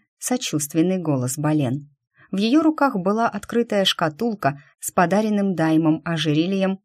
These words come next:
из цуаньской бирюзы, жемчуга и белого золота. Шуалейда вздохнула.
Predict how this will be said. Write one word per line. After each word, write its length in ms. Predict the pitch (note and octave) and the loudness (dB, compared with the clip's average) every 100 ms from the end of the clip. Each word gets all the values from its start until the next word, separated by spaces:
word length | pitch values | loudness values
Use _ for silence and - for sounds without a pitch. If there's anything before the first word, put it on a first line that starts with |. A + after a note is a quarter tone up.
| _ | _
из 160 | F#3 - | -6 -4
цуаньской 600 | - E3 C#3 - - D3 | -2 0 0 0 0 0
бирюзы, 580 | D3 C#3 C#3 C3+ D#3 - - - | 0 0 -2 -2 -4 -8 -20 -8
жемчуга 640 | D#3 D3 D3+ - F#3+ G3 G3+ _ _ | -2 2 2 0 -4 -4 -6 _ _
и 100 | B3+ | 0
белого 440 | G3 D3 B2+ C3 C3+ | 2 2 0 0 -2
золота. 540 | D#3 C#3+ C#3 C#3 C#3+ C#3+ _ _ _ _ _ | -2 -2 -2 -4 -6 -8 _ _ _ _ _
Шуалейда 560 | - G3+ D#3+ D#3 D3 D3 | 2 4 4 2 0 -2
вздохнула. 760 | D#3 D3 C#3+ E3 D#3+ D3+ D#3 | -2 -4 -2 0 2 2 0